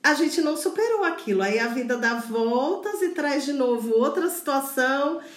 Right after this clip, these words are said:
Então, quando acontecer, eu, eu adicionei algo que eu falei assim, "Peça mais e peça força pra passar por esse mais." Que é como se eu tivesse diante de uma parede, ao invés de eu recuar, eu falo, "Deixa eu dar mais um passo.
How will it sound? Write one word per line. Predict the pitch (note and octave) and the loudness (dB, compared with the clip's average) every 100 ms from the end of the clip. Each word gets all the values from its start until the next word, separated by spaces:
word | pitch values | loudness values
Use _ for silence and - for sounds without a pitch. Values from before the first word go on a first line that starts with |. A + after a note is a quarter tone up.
| - | -4
Então, | C#4 C#4 | 0 0
quando | F4 G#4+ | 0 0
acontecer, | A4 E4+ D#4 D4 A#3+ - C4+ D#4 E4 A3 A3+ - - - - | -2 -4 -2 -2 -2 -2 -2 0 0 -2 -6 -14 -20 -10 0
eu, | A#3 A3 | 2 4
eu | A3+ | 2
adicionei | A3 A3 - B3+ A#3+ A3 | 2 -2 -2 -2 0 0
algo | G#3+ G#3+ A3 | 0 -2 -2
que | |
eu | A#3 | -4
falei | A3+ A3+ | -2 -2
assim, | A3+ A3+ A3+ - - _ _ _ - | -2 -4 -6 -10 -20 _ _ _ 2
"Peça | C4+ F#4 - D#4+ | 2 2 0 0
mais | C4 B3 C#4 D4 | 2 0 0 -4
e | |
peça | - B3 B3+ D#4+ | -2 -2 0 -4
força | - - A#3+ A3 - - F#3+ - - | -2 2 4 4 0 -6 -8 -8 -2
pra | A3 | -2
passar | G3+ A3+ - G#3 | 0 -2 -2 -4
por | A#3 | -2
esse | G3+ G3+ B3 | -4 -4 -4
mais." | G#3+ E3+ E3+ - - - _ _ _ - | -4 -4 -6 -10 -16 -20 _ _ _ -4
Que | D3+ | -2
é | |
como | - C#4 | 0 -2
se | D4+ | -2
eu | C#4 | -2
tivesse | C4+ C4+ C4+ A#3+ | 0 0 0 -2
diante | C4 C#4 E4 | -2 0 -2
de | B3+ | -4
uma | C4 B3 A#3+ | -2 -2 -2
parede, | A3 A#3 C4+ - | -2 0 -2 -2
ao | B3+ | -2
invés | B3 A#3+ C4 E4 | -2 -2 -2 -2
de | |
eu | C#4 | -4
recuar, | C4+ C4 - A3+ A#3 C#4+ E4+ - - - - | -4 -4 -4 -2 0 0 -2 -4 -16 -12 -8
eu | |
falo, | C4 C#4+ C#4 | -4 -4 -4
"Deixa | C#4+ - | -4 -6
eu | A#4 | -4
dar | G#4 | -2
mais | D4+ A#3+ | -2 -4
um | A3 | -6
passo. | A3 G#3+ G3 F#3+ - - F#3 | -6 -8 -10 -10 -10 -10 -10